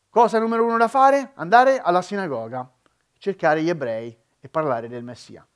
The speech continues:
Qui non c'era la sinagoga e lu-, loro vanno, l'un-, l'unico posto dove loro sanno di poter andare. E dice il versetto tredici, "Il sabato andammo fuori dalla porta, lungo il fiume,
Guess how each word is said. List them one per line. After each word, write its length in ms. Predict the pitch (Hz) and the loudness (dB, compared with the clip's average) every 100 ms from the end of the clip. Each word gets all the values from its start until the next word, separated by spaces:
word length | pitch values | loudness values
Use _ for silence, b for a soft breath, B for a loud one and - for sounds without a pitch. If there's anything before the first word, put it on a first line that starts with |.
| _ _ _ _ _ | _ _ _ _ _
Qui 400 | - 240 - _ _ _ _ _ _ _ _ _ _ _ _ | -6 -4 -6 _ _ _ _ _ _ _ _ _ _ _ _
non 200 | 160 160 | -10 -10
c'era 300 | 151 185 127 | -2 0 0
la 80 | 127 | -4
sinagoga 720 | - 208 196 123 113 123 - | -10 -10 -8 -8 -8 -14 -18
e 120 | - | -12
lu-, 200 | 160 196 | -6 -6
loro 240 | 190 220 254 | -2 -2 0
vanno, 400 | 165 151 135 135 b | -4 -4 -10 -16 b
l'un-, 340 | b 170 208 220 | b -8 -8 -6
l'unico 400 | 214 294 226 196 | -4 -2 0 -2
posto 580 | 165 151 - - 165 _ b b | 0 -2 -2 -8 -10 _ b b
dove 220 | 165 160 | -4 0
loro 360 | 156 190 151 - | 0 2 0 -6
sanno 400 | - 160 151 147 | -8 -8 -6 -10
di 100 | 143 | -12
poter 280 | 139 135 147 | -12 -8 -6
andare. 600 | 190 135 104 98 131 147 _ _ _ _ _ _ _ _ _ _ _ _ | -6 -8 -10 -10 -12 -14 _ _ _ _ _ _ _ _ _ _ _ _
E 140 | - 143 | -12 -10
dice 180 | 170 175 | -8 -8
il 60 | |
versetto 380 | 165 - 190 208 | -6 -4 -4 -2
tredici, 380 | 220 233 214 190 | 2 2 2 -6
"Il 120 | 165 | -6
sabato 340 | - 254 233 | -2 -2 0
andammo 480 | 180 180 180 240 247 | -2 -2 0 0 -2
fuori 380 | 208 233 269 247 | -2 0 0 0
dalla 240 | 202 185 | 0 0
porta, 540 | 220 143 123 123 147 151 b b | 0 -2 -2 -6 -10 -12 b b
lungo 340 | 190 226 175 | -6 -4 0
il 60 | 208 | -2
fiume, 480 | - 135 127 135 | -2 -10 -8 -10